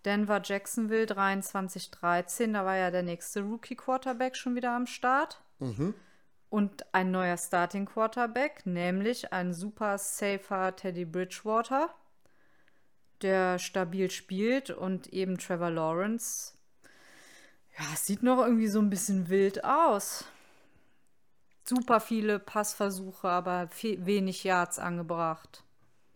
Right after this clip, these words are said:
Speaker 2: Ein paar ganz ri-, also richtig gute Pässe waren dabei. Ein
Speaker 1: Ja.
Speaker 2: paar richtig tiefe auch, sehr genau. Man sieht das Potenzial, aber
Speaker 1: Genau.
Speaker 2: da, da kommt die Saison noch nicht viel.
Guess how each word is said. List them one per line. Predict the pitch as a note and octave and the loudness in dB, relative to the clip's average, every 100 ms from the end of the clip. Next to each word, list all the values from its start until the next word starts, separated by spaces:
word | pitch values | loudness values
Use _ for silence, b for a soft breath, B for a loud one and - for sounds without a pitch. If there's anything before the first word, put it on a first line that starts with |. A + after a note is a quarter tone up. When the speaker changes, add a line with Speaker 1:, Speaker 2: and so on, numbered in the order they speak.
| _ _ C#3+ | _ _ -6
Speaker 2:
Ein | B2 | -4
paar | - C3 B2+ | 4 4 6
ganz | B2+ C#3+ C#3 - | 6 6 4 0
ri-, | A#2+ B2+ C3+ D3 - | -6 -2 2 2 0
also | B2 A2 | -4 -2
richtig | G#2 A#2+ D3 C#3+ - A#2+ - | -2 6 8 8 4 -4 -6
gute | - G#2+ | -8 -8
Pässe | G2+ G#2 G2+ G#2+ | -8 -10 -10 -8
waren | G2+ G2+ | -8 -8
dabei. | G2+ G2+ G#2 | -10 -10 -10
Ein | G#2 G#3 | -6 0
Speaker 1:
Ja. | B3+ | 4
Speaker 2:
paar | C#3 A#2+ | 6 6
richtig | C3+ - C3+ - | 4 2 -2 2
tiefe | D#3+ E3 C#3+ C#3 | 4 4 6 6
auch, | B2 A#2+ A2+ | 8 6 6
sehr | C#3+ D3 | 8 8
genau. | C#3 C3 B2+ B2+ B2 B B B B | 8 6 6 6 6 B B B B
Man | C#3 C3 | 4 6
sieht | D3+ D3 | 8 8
das | C#3 | 6
Potenzial, | C#3+ B2+ A#2+ - C#3 E3 F3+ F#3 E3+ | 6 6 4 6 10 12 10 8 4
aber | C#3 C#3 | 6 8
Speaker 1:
Genau. | C#3 F3+ F3 - - | 8 6 0 -8 0
Speaker 2:
da, | A#2+ A2+ A2+ | 4 4 4
da | A2 A2+ A2+ | 4 4 4
kommt | C3 B2 A2+ | 4 4 4
die | A#2 | 0
Saison | G#2+ A#2 A2+ | 2 2 4
noch | A2+ | 2
nicht | A2+ A2 - | 0 -2 -4
viel. | B2 B2+ | -2 -2